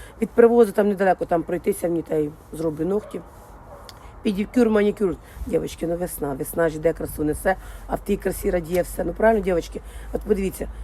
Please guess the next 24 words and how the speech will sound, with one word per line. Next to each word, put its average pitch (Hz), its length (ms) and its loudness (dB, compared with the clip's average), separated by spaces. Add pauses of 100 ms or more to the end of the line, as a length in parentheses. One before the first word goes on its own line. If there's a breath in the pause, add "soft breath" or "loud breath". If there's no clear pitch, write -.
(140 loud breath)
я 208 100 6
вже 208 100 2
з 190 80 -2
ними 208 180 4
ходжу, 202 280 -2
не 190 100 0
знаю, 170 200 4
напевно, 196 280 2
неділі 190 360 -2
три. 151 280 -2 (460 loud breath)
Ну, 208 80 4
я 202 100 4
дуже 170 240 -2
люблю, 156 240 -2
я, 156 140 2
для 165 140 0
мене 175 280 2
арочка, 254 460 2
це 196 180 0
все, 160 280 -4 (140)
це - 80 -8
святое. - 460 -2 (340 loud breath)
Арочка, 240 480 4
длина. 202 420 2